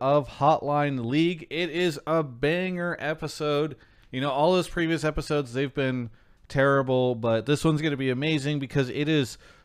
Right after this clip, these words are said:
Star Guardian week on Hotline League. That's right. We're theming the whole episode Star Guardian. Uh, there's gonna be lots of friendship and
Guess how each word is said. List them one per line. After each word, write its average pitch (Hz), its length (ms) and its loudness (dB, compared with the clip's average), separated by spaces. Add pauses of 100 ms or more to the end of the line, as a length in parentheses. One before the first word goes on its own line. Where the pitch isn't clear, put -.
Star 190 560 6
Guardian 147 480 4
week 127 260 0
on 123 260 2
Hotline 147 580 4
League. 139 400 0
That's 131 240 -2
right. 135 340 2 (480)
We're 113 240 2
theming 170 520 2
the 123 100 0
whole 160 360 2
episode 139 520 -4
Star 156 320 2
Guardian. 151 560 2 (420)
Uh, 110 460 2
there's 113 260 -4
gonna 123 180 -4
be 120 200 -4
lots 131 320 0
of 120 240 -4
friendship 147 1040 -6
and 110 580 -4